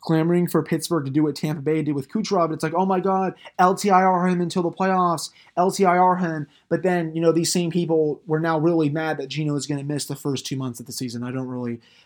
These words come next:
understand that at all. I think that's honestly better than, uh,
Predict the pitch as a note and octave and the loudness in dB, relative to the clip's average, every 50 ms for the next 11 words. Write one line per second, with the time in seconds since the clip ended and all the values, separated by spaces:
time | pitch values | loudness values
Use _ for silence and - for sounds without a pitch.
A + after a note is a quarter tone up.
0 | - _ - D3 C#3+ C3 C3 B2+ - - C3+ B2+ B2 B2 A#2+ A#2+ A#2 B2+ C3 C3 | -20 _ -4 -4 -2 -2 -4 -4 -4 -4 -4 -4 -4 -4 -4 -6 -4 -2 -2 0
1 | C3 C#3 D3+ D3+ D#3 F#3+ F3+ D#3 E3 D3+ D3 - - - D#3+ E3 E3+ F3 E3+ - | 0 0 0 2 2 0 0 0 0 -2 -2 -4 -8 -6 -6 -4 -2 -2 -2 -2
2 | - F3 F#3 F3+ F3 E3+ D#3+ - - E3 D#3+ D#3+ E3 F3 F3 E3 D3+ E3 D#3+ D#3 | -2 2 2 2 2 2 0 2 4 4 4 4 4 4 2 2 2 0 0 0
3 | D3+ D3 - D3+ D3 D3 D3+ D3+ | -2 -4 -6 -6 -6 -4 -4 -4